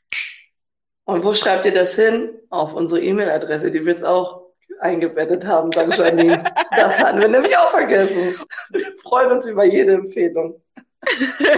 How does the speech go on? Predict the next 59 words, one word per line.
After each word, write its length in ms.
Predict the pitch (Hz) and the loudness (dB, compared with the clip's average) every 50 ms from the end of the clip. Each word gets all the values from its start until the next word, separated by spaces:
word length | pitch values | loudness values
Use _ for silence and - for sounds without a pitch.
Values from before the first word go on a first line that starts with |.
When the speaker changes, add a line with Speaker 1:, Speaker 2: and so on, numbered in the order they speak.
| - - - - 330 330 - _ _ _ _ _ _ _ - - - - - - - - - - - - - - - - 294 | 0 -2 -4 -2 -2 -2 -2 _ _ _ _ _ _ _ -20 -20 -20 -16 -14 -10 -6 -4 -2 -2 0 -2 -2 0 2 2 2
Speaker 2:
Aber 120 | 320 320 370 | 2 2 0
ich 120 | 349 349 | 0 2
sag 160 | - 311 320 | 0 -2 -2
schon 80 | - 320 | 0 0
mal 100 | 277 185 202 | 0 2 2
eine 200 | - 285 254 226 | 2 2 0 0
Empfehlung 540 | 220 220 208 - - 190 180 180 175 170 | -2 -2 -4 -6 -4 -2 -2 -2 -4 -4
aus. 260 | 151 156 160 175 - - | -4 -4 -4 -6 -8 -6
Fand 200 | - 208 202 208 | -6 -6 -4 -6
ich 140 | 220 214 - 220 | -8 -10 -10 -8
richtig, 360 | 240 262 262 262 240 240 - - | -6 -6 -6 -6 -8 -10 -8 -8
richtig 300 | 220 220 - 208 - _ | -10 -10 -10 -14 -14 _
gut. 300 | - 247 320 381 - - - - | -4 -2 -2 -2 -2 -6 -4 -2
Der 280 | 214 214 214 214 214 | 0 0 2 0 -2
Disney-Film, 1040 | 208 214 247 277 285 - 254 247 262 - - - 247 226 226 226 226 226 220 220 - _ | -2 -2 -2 -2 -2 -2 -2 -2 -2 -4 -6 -4 -4 -2 -2 -2 -4 -6 -10 -16 -18 _
ich 100 | - 196 | -10 -6
weiß 140 | 233 247 254 | -6 -6 -6
nicht, 100 | 277 233 | -6 -10
ob 60 | - | -10
Pix-, 160 | - 240 220 | -12 -12 -12
ich 60 | 220 220 | -10 -10
glaub, 140 | 226 214 | -12 -12
Pixar 240 | - 226 220 - 220 | -12 -14 -14 -12 -12
macht 140 | 214 220 208 | -10 -8 -6
da 100 | - - | -4 -4
auch 80 | 196 233 | -4 -4
mit, 180 | 240 262 247 | -6 -6 -6
aber 160 | 220 208 202 | -6 -8 -8
war 160 | - 196 196 - _ _ - - - - - - - _ - | -8 -10 -10 -10 _ _ -20 -20 -20 -20 -20 -20 -20 _ -16
Soul. 680 | - - - - 240 220 202 180 165 147 143 156 - _ _ _ | -14 -10 -4 -2 0 0 2 2 0 0 -2 -6 -10 _ _ _
Super 480 | _ _ - 185 180 175 175 220 214 202 | _ _ -20 -20 -16 -8 -6 -4 -2 0
Speaker 1:
Oh, 140 | 233 269 285 | 2 2 4
den 160 | - 294 285 | 4 4 2
hab 80 | 294 294 | 2 2
ich 60 | 320 | 4
Speaker 2:
Film. 100 | 311 294 | 4 2
Speaker 1:
noch 60 | 302 311 | 2 2
nicht 200 | 302 294 - - | 0 -2 -4 -6
gesehen, 360 | 320 294 - 311 302 294 262 | -6 -6 -4 -4 -4 -4 -4
den 80 | 262 | -6
muss 120 | 262 262 254 | -8 -10 -10
ich 120 | 247 247 | -10 -10
auch 100 | - 233 | -10 -10
noch 180 | 240 220 - - | -10 -12 -14 -16
gucken. 480 | - - - - - 95 87 87 _ _ - - - - - - - - - - - - - - - _ _ _ _ - - - - - _ _ _ | -18 -20 -20 -20 -20 -20 -20 -20 _ _ -20 -20 -20 -20 -20 -20 -20 -20 -20 -20 -20 -20 -20 -20 -20 _ _ _ _ -20 -20 -20 -20 -20 _ _ _
Speaker 2:
Der 180 | - 220 226 233 | -2 0 0 0
Speaker 1:
Ja, 100 | 214 190 | 0 0
den 80 | 202 220 | 0 -2
Speaker 2:
ist 60 | 214 | -2
Speaker 1:
muss 140 | 214 208 - | -4 -10 -12
ich 100 | - 226 | -12 -10
auch 60 | 202 | -10
noch 140 | 196 190 185 | -8 -6 -2
Speaker 2:
echt, 320 | 214 233 240 285 - - - | 0 0 0 0 -2 -6 -12
Speaker 1:
gucken. 160 | 180 175 - | -12 -8 -4
Speaker 2:
äh, 440 | - 226 226 220 226 226 220 214 214 | 0 0 2 2 2 2 2 0 -2
super 360 | 208 247 277 - - 302 254 | -2 -4 -4 -2 -2 -2 -2
gut. 160 | 247 247 240 | -2 -2 -2
Also 260 | - 226 233 226 208 | -2 -2 -2 -2 -4